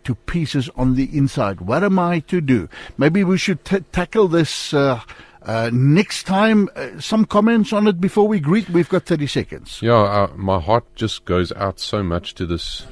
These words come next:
Speaker 2: sister, um, and maybe we can just pray for her, and then next week we'll try and deal with that first,
Speaker 1: Shall we do that?
Speaker 2: first, first go. Lord Jesus,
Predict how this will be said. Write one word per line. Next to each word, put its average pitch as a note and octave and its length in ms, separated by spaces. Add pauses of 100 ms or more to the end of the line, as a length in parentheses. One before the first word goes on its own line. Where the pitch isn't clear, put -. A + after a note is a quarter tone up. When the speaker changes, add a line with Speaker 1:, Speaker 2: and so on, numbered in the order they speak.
Speaker 2:
sister, - 560 (260)
um, D#2+ 480
and E2+ 540
maybe A2 300
we A2+ 80
can G#2 160
just F#2+ 200
pray G2+ 200
for G#2+ 240
her, A2+ 120
and F2 140
then E2+ 200
next F#2 280
week G2 220
we'll E2 340 (100)
try F#2 200
and E2 120
deal E2+ 200
with E2 140
that D#2+ 160
first, - 140
Speaker 1:
Shall - 120
we D3 120
do D3 180
that? A2+ 160
Speaker 2:
first, F#2+ 420
first G2 320
go. D#2 140
Lord F#2 240
Jesus, F#2 440